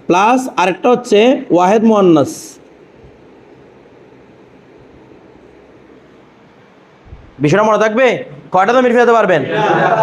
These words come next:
দুইটা দমির। কয়টা দমির? একটা হচ্ছে জমা মুজাক্কার, আরটা হচ্ছে ওয়াহেদ মুয়ান্নাস। গায়েব না হাজের?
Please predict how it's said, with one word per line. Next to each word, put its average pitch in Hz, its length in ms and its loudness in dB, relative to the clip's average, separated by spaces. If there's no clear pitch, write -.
দুইটা 185 200 0
দমির। 170 300 0
কয়টা 185 180 0
দমির? 240 360 2
একটা 165 200 -4
হচ্ছে 214 160 0
জমা 202 260 0
মুজাক্কার, 214 580 0
আরটা 175 240 0
হচ্ছে 220 240 0
ওয়াহেদ 165 240 -2
মুয়ান্নাস। 160 300 -4
গায়েব 196 200 2
না 233 180 0
হাজের? 220 280 2